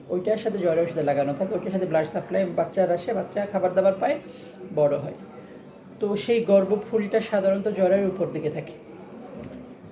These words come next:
যদি গর্ভফুলটা নিচের দিকে থাকে মাসিকের রাস্তায়,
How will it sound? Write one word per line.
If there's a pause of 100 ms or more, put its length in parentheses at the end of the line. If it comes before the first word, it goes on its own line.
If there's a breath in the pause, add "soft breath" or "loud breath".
(220)
যদি
গর্ভফুলটা
নিচের
দিকে
থাকে
মাসিকের
রাস্তায়,